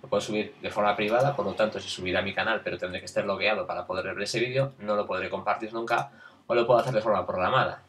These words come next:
Eh, aquí simplemente tendría que dar a co-, a subir un vídeo, o lo puedo hacer la función de, de,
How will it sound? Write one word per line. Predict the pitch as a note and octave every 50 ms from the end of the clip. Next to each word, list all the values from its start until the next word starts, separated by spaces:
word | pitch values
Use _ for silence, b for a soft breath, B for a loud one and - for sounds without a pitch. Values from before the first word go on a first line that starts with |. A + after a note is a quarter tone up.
| _ - - _ _ _ B B B B B B B B _ -
Eh, | F#2 F#2 F#2 F#2 F#2 F2+ - -
aquí | - - C#2
simplemente | - - - G#2 G#2 G#2+ G#2+ G#2
tendría | F#2+ G#2 G2 F#2+ G2+ G2+
que | - G#2+
dar | G2+ G#2 G#2 - - - - - - -
a | - - G2+
co-, | - F2+ F2 F2+
a | F2+ F2+ E2+ -
subir | - - F#2+ G2+ G#2+
un | G#2+ A2
vídeo, | C3 C#3 C#3+ D#3+ F#3 G#3+ G#3+ - - -
o | - G#2+
lo | G2+ F#2+ E2+
puedo | - F#2 F2+
hacer | F#2 - G2+
la | - - -
función | - F#2+ F2+ - G#2 F#2+ F#2+
de, | - F#2 - F3 F3+ - - _ - - - - - _ _ _ _ _ _ - - - - - -
de, | F3+ F3 F3 F3 E3+ - E2 D2+ - - C3+ - -